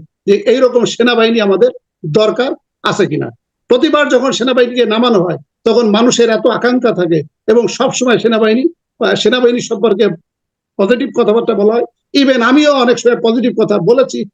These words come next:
on air, কিন্তু আমি ভিতরে ভিতরে, আহ, জানতাম যে সেনাবাহিনীর যে আচরণ এবং সেনাবাহিনী যে, বিশেষ করে সেনাবাহিনী যে কমান্ডারগণ,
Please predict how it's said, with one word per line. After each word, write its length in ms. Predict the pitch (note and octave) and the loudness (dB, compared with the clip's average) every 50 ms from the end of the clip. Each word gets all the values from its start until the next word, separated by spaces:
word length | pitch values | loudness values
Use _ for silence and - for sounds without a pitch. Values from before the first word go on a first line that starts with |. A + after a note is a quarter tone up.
| _ _ _ | _ _ _
on 180 | G#3 G#3+ A#3 A#3+ | -2 0 2 2
air, 240 | A#3+ A#3 G#3+ G3+ | 2 2 0 0
কিন্তু 240 | - - A#3 G#3+ A#3 | -2 -4 -2 -2 0
আমি 180 | A3 G#3+ A#3 A3+ | 0 0 2 2
ভিতরে 300 | F#3 A#3 - C#4+ B3+ B3 | 2 2 2 2 2 2
ভিতরে, 340 | B3 B3 B3 A#3 A#3 A#3 A3 | 0 2 0 0 2 0 -2
আহ, 340 | A3 G3+ G3+ G3+ G3+ F#3+ F3+ D#3+ | -2 -4 -4 -4 -4 -4 -2 -2
জানতাম 420 | A3+ C4 B3+ G#3+ - G#3 - C#3 - _ _ _ _ - | 0 -2 0 -2 -2 -4 -4 -6 -10 _ _ _ _ 0
যে 100 | G#3 - | 0 0
সেনাবাহিনীর 540 | - A#3+ B3 C4 B3 B3+ B3+ C4+ C4 B3+ | 2 0 0 2 2 2 0 0 -2 -4
যে 120 | G3+ A#3+ A#3 | -2 -2 -2
আচরণ 420 | A3 G#3+ - C4+ C#4 C4+ B3 A#3 | -2 -2 -2 0 0 2 0 0
এবং 180 | A3+ G#3+ A#3 F#3+ | 0 -2 -2 -2
সেনাবাহিনী 500 | - G#3+ A#3 A#3 A#3 A3+ A3+ A#3 C4 A#3+ - _ _ _ _ _ - | -2 0 0 0 2 2 2 0 0 -4 -10 _ _ _ _ _ -2
যে, 300 | E3 G#3+ A#3 B3 G#3 G3 A3 G#3+ G3 G3 F3 D#3+ - F3+ F3 F#3 | 2 2 2 2 0 -2 -2 -2 -2 -2 -4 0 0 2 2 2
বিশেষ 260 | A3+ A#3 C#4 C4 - | 2 0 0 0 0
করে 180 | B3+ B3 B3+ | 2 2 2
সেনাবাহিনী 400 | A#3+ - A3+ B3 B3 B3 A#3+ A#3+ | 0 0 -4 -2 0 2 0 0
যে 140 | A3+ B3 A#3 - - _ _ _ | 0 -2 -2 -2 -4 _ _ _
কমান্ডারগণ, 640 | A3 G#3+ C#4 D4 D4 D4 C4+ A3 E3 E3 D3+ C#3+ | 0 0 2 2 2 2 2 0 -2 -2 -4 -4